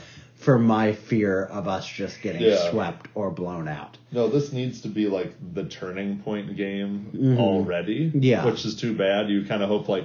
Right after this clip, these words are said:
Speaker 2: "Oh, you really gotta stop this crap." Um, game four when the Bruins are up two to one, and the
Speaker 1: Uh-huh.
Speaker 2: se-, you know, that sort of thing. But already in the first game, you gotta, like, have to look your whole team in the eyes, Craig Berube, and say,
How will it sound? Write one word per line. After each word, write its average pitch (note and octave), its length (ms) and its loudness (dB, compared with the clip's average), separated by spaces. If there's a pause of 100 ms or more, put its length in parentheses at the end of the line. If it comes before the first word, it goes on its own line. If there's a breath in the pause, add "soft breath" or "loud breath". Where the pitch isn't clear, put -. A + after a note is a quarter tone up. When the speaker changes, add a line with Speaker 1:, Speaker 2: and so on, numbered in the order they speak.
Speaker 2:
"Oh, A2 400 2
you A#2 180 0
really A2 320 4
gotta F#2 220 0
stop F2+ 360 -6
this F#2 140 -6
crap." F2 460 -6 (400 soft breath)
Um, E2+ 600 -4 (100)
game G2+ 540 0
four F#2+ 380 2
when E2+ 300 -2
the F2 120 -4
Bruins F2+ 580 -4
are F2+ 140 0
up E2+ 280 -6
two F#2 360 -2
to E2+ 100 -2
one, E2 360 -2 (160)
and D#2+ 60 -4
the D#2+ 60 0
Speaker 1:
Uh-huh. G#2+ 300 0
Speaker 2:
se-, G#2+ 40 -2
you A2 60 -2
know, G2+ 160 0
that G2+ 180 0
sort F#2 160 -4
of E2 80 -4
thing. E2 220 -6 (240 soft breath)
But G#2 120 -2
already A#2+ 300 4
in G#2+ 140 0
the F#2+ 80 -2
first A2 460 0
game, F#2+ 280 -2
you F#2 100 -6
gotta, F2+ 200 0
like, E2+ 280 -4
have F#2 140 -6
to F2+ 60 -2
look F#2+ 360 -4
your G2 140 -2
whole F#2+ 200 -4
team G#2+ 240 -6
in G#2+ 40 -4
the G2+ 160 -2
eyes, E2 180 -2
Craig F2 280 -8
Berube, E2+ 320 -6
and E2 100 -6
say, E2 280 -6